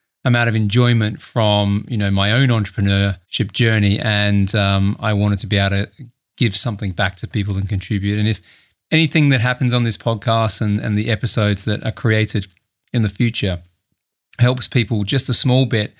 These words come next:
in terms of what they're trying to do with their business, their career, then that's a massive success for me. So,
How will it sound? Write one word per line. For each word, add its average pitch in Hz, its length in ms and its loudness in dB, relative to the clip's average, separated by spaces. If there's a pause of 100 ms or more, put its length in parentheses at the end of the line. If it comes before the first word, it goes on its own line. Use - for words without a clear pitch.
(400)
in 113 100 4
terms 110 300 2
of 107 100 2
what 110 160 0
they're 110 80 -2
trying 104 300 0
to 98 80 -4
do 104 200 0
with 104 140 0
their 101 140 0
business, 104 420 0
their 101 200 0
career, 101 580 0 (480)
then 101 580 2
that's 104 280 -2
a 107 40 0
massive 101 420 0
success - 540 0
for - 80 -6
me. 90 240 -2
So, 104 240 0